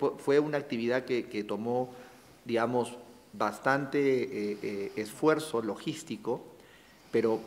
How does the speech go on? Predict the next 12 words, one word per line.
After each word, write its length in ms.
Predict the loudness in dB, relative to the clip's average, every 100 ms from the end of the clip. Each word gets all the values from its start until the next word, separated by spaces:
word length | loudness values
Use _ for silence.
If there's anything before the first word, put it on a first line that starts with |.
| 0
por 120 | 2
lo 120 | 2
que 100 | 0
sabemos, 540 | 4 6 8 6 0 -2
esto 200 | 0 0
ocurrió 280 | 0 0
en 60 | 0
mil 120 | 0
cuatrocientos, 640 | 0 0 0 -2 -2 -2
mil 120 | -4 -2
cuatrocientos 560 | -2 -2 -8 -8 -8
cincuenta. 540 | -10 -10 -10 -10 -12